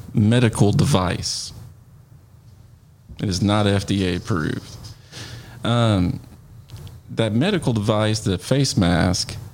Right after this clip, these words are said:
um, not being F D A approved and being required by, uh, any corporation, business, or like that is open to the public and will discriminate against anyone,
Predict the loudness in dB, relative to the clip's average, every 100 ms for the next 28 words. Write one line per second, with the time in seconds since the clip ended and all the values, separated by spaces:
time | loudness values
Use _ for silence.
0 | -2 2 4 4 4 4 2 4 4 2
1 | 2 2 4 2 2 2 2 2 2 2
2 | 2 4 4 2 -2 0 2 2 2 2
3 | 2 2 2 0 -2 -2 -2 -2 -4 -6
4 | -4 -2 2 2 0 0 2 2 4 4
5 | 4 4 4 6 4 4 4 4 4 4
6 | 4 6 6 4 2 -2 -8 2 2 2
7 | -2 -2 -4 0 0 2 0 0 0 2
8 | 2 2 2 0 0 2 2 2 0 0
9 | 0 2 4 4 4 2 2 2 4 4
10 | 4 4 2